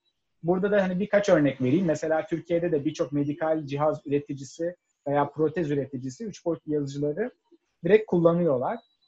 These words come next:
Mesela işte bir implant geliştirmek için kullanılıyor. Veya işte ne bileyim kol kırıklarında, e, belli, ya şimdi onların isimlerini çok da doğru söyleyemeyebilirim. İşte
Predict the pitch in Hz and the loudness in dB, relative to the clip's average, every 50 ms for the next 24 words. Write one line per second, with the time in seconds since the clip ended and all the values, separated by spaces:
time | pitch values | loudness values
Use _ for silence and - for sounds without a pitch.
0 | _ _ - 147 143 139 - 165 151 151 151 151 156 156 - - _ _ _ _ | _ _ -6 -6 -6 -4 -2 -2 2 4 4 4 4 2 -2 -16 _ _ _ _
1 | _ _ _ _ _ _ _ _ _ _ - - - - - 151 135 127 104 - | _ _ _ _ _ _ _ _ _ _ -20 -18 -16 -10 -6 -6 -4 -4 -2 2
2 | 156 151 151 151 - 180 170 175 170 151 - - 165 156 156 143 - - 165 160 | 2 2 2 4 6 6 6 6 6 2 0 2 2 2 2 0 0 2 4 4
3 | 165 165 - 143 - 151 139 - 143 131 127 117 110 107 104 104 107 120 147 170 | 4 2 2 0 2 2 4 4 4 2 2 2 0 -2 -2 -2 -2 -2 -4 -8
4 | - _ _ _ _ _ _ - 143 139 139 139 147 151 147 - - - 143 151 | -12 _ _ _ _ _ _ -2 0 2 2 2 2 0 -4 -6 -6 -2 -2 0
5 | 147 147 143 143 147 - - _ - 165 165 170 170 - 170 156 160 151 165 165 | 2 2 4 2 2 0 -4 _ 0 2 2 2 0 -2 -2 -2 -2 0 4 4
6 | 156 151 156 156 156 151 143 156 156 151 151 - - - 160 139 135 131 131 131 | 6 6 6 4 4 2 2 4 6 6 6 6 4 0 0 2 4 4 4 4
7 | 131 131 131 131 131 127 123 139 143 147 147 151 151 160 160 160 160 170 170 - | 4 4 4 2 2 4 10 10 12 12 12 10 10 8 8 8 8 8 6 2
8 | - 147 135 123 - 151 151 147 143 147 147 - - - - 151 147 147 151 143 | -6 -4 -4 -4 -2 0 4 6 6 6 6 4 2 -2 2 4 6 6 6 4
9 | - 143 - - 139 143 139 143 147 143 - 147 143 143 143 147 147 147 147 147 | 0 -2 0 4 6 8 8 8 8 6 6 6 6 8 10 10 10 10 10 8
10 | 147 147 147 156 156 151 202 233 233 - _ _ _ _ _ _ - - 139 - | 8 6 6 6 6 6 4 2 0 -4 _ _ _ _ _ _ -12 -10 -4 -4
11 | 156 | -4